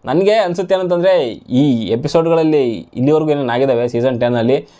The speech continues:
ಎಲ್ಲ ಎಪಿಸೋಡ್ಗೂ ಹೋಲಿಸ್ಕೊಂಡ್ರು ಕೂಡ ನಿನ್ನೆ ಒಂದು ಎಪಿಸೋಡ್ ಏನಿದೆ ಅಲ್ಲ, ಸಿಕ್ಕಾಪಟ್ಟೆ ಒಂದು ಖುಷಿ ಕೊಟ್ಟಂಥ ಒಂದು ಎಪಿಸೋಡು. ಜೊತೆಗೆ ಸಂಗೀತ ಅವರ ಕ್ಲಾಸ್, ಆಧ್ಯಾತ್ಮಿಕ ಕ್ಲಾಸು ಕೂಡ ತುಂಬ ಚೆನ್ನಾಗಿತ್ತು. ಅವ್ರೇನು ಎಕ್ಸಾಂಪಲ್ ಕೊಟ್ಟರು ಆ ವಾಟರ್ ಗ್ಲಾಸು ಮತ್ತು ಆ ಮಣ್ಣಿಂದು, ತುಂಬ ಇಷ್ಟ ಆಯ್ತು ಅದು. ಆ, ಅದು ಒಂದು ಸಖತ್, ಆ, ಅಂದ್ರೆ ಒಂದು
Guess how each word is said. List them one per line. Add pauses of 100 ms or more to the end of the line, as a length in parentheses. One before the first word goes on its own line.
(200)
ಎಲ್ಲ
ಎಪಿಸೋಡ್ಗೂ
ಹೋಲಿಸ್ಕೊಂಡ್ರು
ಕೂಡ
ನಿನ್ನೆ
ಒಂದು
ಎಪಿಸೋಡ್
ಏನಿದೆ
ಅಲ್ಲ,
ಸಿಕ್ಕಾಪಟ್ಟೆ
ಒಂದು
ಖುಷಿ
ಕೊಟ್ಟಂಥ
ಒಂದು
ಎಪಿಸೋಡು. (420)
ಜೊತೆಗೆ
ಸಂಗೀತ
ಅವರ (120)
ಕ್ಲಾಸ್,
ಆಧ್ಯಾತ್ಮಿಕ
ಕ್ಲಾಸು
ಕೂಡ
ತುಂಬ
ಚೆನ್ನಾಗಿತ್ತು.
ಅವ್ರೇನು
ಎಕ್ಸಾಂಪಲ್
ಕೊಟ್ಟರು
ಆ
ವಾಟರ್
ಗ್ಲಾಸು
ಮತ್ತು
ಆ
ಮಣ್ಣಿಂದು, (100)
ತುಂಬ
ಇಷ್ಟ
ಆಯ್ತು
ಅದು. (120)
ಆ,
ಅದು
ಒಂದು
ಸಖತ್,
ಆ,
ಅಂದ್ರೆ
ಒಂದು